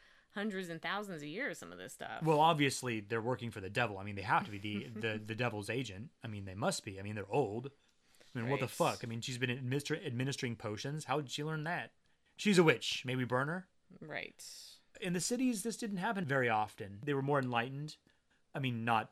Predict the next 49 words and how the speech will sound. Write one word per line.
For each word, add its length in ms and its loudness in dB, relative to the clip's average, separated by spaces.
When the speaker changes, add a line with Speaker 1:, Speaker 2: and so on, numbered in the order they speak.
Speaker 2:
much, 540 -4
but 120 -2
a 40 -4
bit 280 -2
more 160 -2
than 160 -6
the 60 -4
rural 300 6
areas. 540 -2
And 100 -10
that's 300 -2
where 260 -8
a 60 -10
lot 200 -6
of 80 -8
this 200 -10
Speaker 1:
Yeah, 260 4
where 220 4
it's 160 0
like, 180 2
you 140 -4
know, 140 4
maybe 560 4
they're 160 2
gonna, 380 2
you 160 -2
know, 360 -4
listen 420 -2
to 60 2
what 280 0
you 120 0
have 240 0
to 80 -10
say, 380 -2
and, 260 -6
and 160 -4
maybe 240 0
they 140 -6
won't 300 -10
torture 420 -6
and 160 -12
burn 240 -8
you 320 -8
based 260 0
on 120 -4
just 180 -12
one 280 -8
person's 680 -10
accusation. 1000 -6